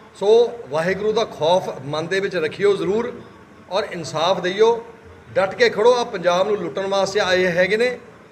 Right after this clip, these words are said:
ਇਹਨਾਂ ਨੂੰ ਅਸੀਂ ਸਾਰੇ, ਅੱਜ ਸਾਡੇ ਵਪਾਰੀਆਂ ਦੇ ਨਾਲ ਯੂਨਾਈਟਿਡ ਅਕਾਲੀ ਦਲ ਨੇ ਵਿਸ਼ੇਸ਼ ਤੌਰ 'ਤੇ ਸਾਨੂੰ ਸ-, ਆਪਣਾ ਆਸ਼ਵਾਸਨ ਦਿੱਤਾ ਹੈ ਵੀ ਅਸੀਂ ਇਸ ਤਰ੍ਹਾਂ ਦਾ ਅਗਰ ਵਪਾਰੀਆਂ ਨਾਲ ਧੱਕਾ ਹੋਊਗਾ, ਕਿਸਾਨਾਂ ਨਾਲ ਤਾਂ ਹੋ ਹੀ ਰਿਹਾ ਹੈਗਾ, ਸਾਰੀਆਂ ਸੰਘਰਸ਼ ਕਮੇਟੀਆਂ ਮਿਲ ਕੇ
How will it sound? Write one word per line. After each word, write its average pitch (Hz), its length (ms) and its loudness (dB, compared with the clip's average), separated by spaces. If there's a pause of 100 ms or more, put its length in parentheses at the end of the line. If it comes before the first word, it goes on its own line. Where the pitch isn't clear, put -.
(260)
ਇਹਨਾਂ 208 220 -2
ਨੂੰ 214 120 0
ਅਸੀਂ 196 160 -4
ਸਾਰੇ, 208 460 0
ਅੱਜ 196 120 -2
ਸਾਡੇ 190 240 -2
ਵਪਾਰੀਆਂ 175 420 -2
ਦੇ 196 100 -4
ਨਾਲ 190 280 -2
ਯੂਨਾਈਟਿਡ 165 340 -2
ਅਕਾਲੀ 196 260 2
ਦਲ 180 340 2 (580)
ਨੇ 196 140 0
ਵਿਸ਼ੇਸ਼ 196 480 2
ਤੌਰ 190 220 6
'ਤੇ 185 280 -2 (400)
ਸਾਨੂੰ 185 320 -6
ਸ-, 170 60 -8
ਆਪਣਾ 202 420 -2 (140)
ਆਸ਼ਵਾਸਨ 170 600 -2
ਦਿੱਤਾ 202 240 2
ਹੈ 147 260 0 (320)
ਵੀ 202 100 -4 (140)
ਅਸੀਂ 220 320 -4
ਇਸ 175 100 -14
ਤਰ੍ਹਾਂ 196 140 -4
ਦਾ 202 120 0
ਅਗਰ 190 220 0
ਵਪਾਰੀਆਂ 165 420 -4
ਨਾਲ 185 200 -6
ਧੱਕਾ 160 280 -4
ਹੋਊਗਾ, 214 560 0 (360)
ਕਿਸਾਨਾਂ 180 400 -2
ਨਾਲ 196 180 2
ਤਾਂ 196 120 0
ਹੋ 147 160 0
ਹੀ 240 120 0
ਰਿਹਾ 233 200 4
ਹੈਗਾ, 151 260 -2 (400)
ਸਾਰੀਆਂ 233 400 -2
ਸੰਘਰਸ਼ 180 480 -2
ਕਮੇਟੀਆਂ 185 440 -6
ਮਿਲ 160 260 -4
ਕੇ 220 260 2